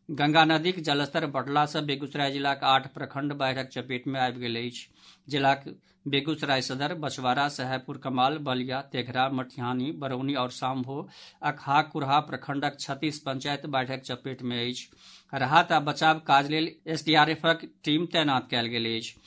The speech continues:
जिला प्रशासन दिस सँ पन्द्रह सामुदायिक भनसाघर चलाओल जा रहल अछि। बाढ़ि प्रभावित क्षेत्र में एक सय छियानवे नावक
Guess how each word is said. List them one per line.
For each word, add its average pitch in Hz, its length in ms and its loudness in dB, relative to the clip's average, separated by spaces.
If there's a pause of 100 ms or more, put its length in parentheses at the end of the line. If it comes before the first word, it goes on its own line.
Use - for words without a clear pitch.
(240)
जिला 147 240 4
प्रशासन 147 580 0
दिस 147 240 -4
सँ 147 100 -2
पन्द्रह 143 360 -2
सामुदायिक 143 520 -2
भनसाघर 131 580 -4
चलाओल 135 340 -2
जा 110 160 -2
रहल 110 280 -4
अछि। 104 260 -6 (380)
बाढ़ि 143 260 4
प्रभावित 147 420 0
क्षेत्र 147 280 -6
में 147 120 0
एक 147 180 -2
सय 147 120 -4
छियानवे 139 480 -2
नावक 147 420 0